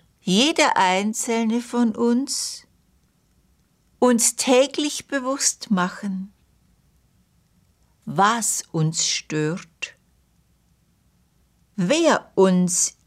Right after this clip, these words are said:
in Hektik versetzt, warum zum Beispiel am Vormittag Unruhe und Hast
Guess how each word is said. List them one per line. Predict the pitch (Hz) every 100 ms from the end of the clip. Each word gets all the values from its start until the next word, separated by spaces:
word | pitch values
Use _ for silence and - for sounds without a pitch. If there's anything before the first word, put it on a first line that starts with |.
| -
in | 208
Hektik | 220 233 233 - 202 196 -
versetzt, | - 190 196 - 214 240 - - - - _ _ _ _ _ _ _ _ _ _ _ _ -
warum | 226 233 240 302 349 285 165 -
zum | 214
Beispiel | 208 202 214 - - 233
am | - 220
Vormittag | 214 277 294 247 175 - 196 185 180 - - _ _ _ _ _ _ _ _ _ _ _ _
Unruhe | 233 240 277 285 262 254 254 254 247 247 _ _ _ _ _ _ _
und | - 208 196 -
Hast | 208 202 254 - - -